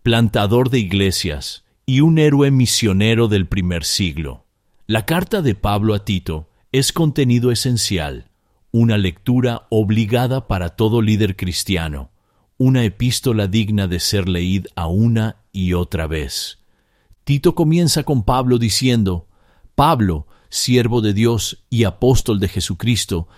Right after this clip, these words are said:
llamado para que, mediante la fe, los elegidos de Dios lleguen a conocer la verdad que conduce a la devoción. Nuestra esperanza es la vida eterna, la cual Dios, que no miente,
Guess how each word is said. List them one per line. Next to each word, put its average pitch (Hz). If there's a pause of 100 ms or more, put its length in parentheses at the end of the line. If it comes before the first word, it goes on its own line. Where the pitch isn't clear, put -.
(100)
llamado 127
para 107
que, 92 (260)
mediante 85
la 78
fe, 101 (340)
los 101
elegidos 117
de 98
Dios 101 (260)
lleguen 123
a 120
conocer 120
la 113
verdad 98 (240)
que 104
conduce 110
a 90
la 87
devoción. 80 (680)
Nuestra 101
esperanza 110 (240)
es 107
la 101
vida 101
eterna, 80 (380)
la 85
cual 98
Dios, 98 (140)
que 95
no 87
miente, 90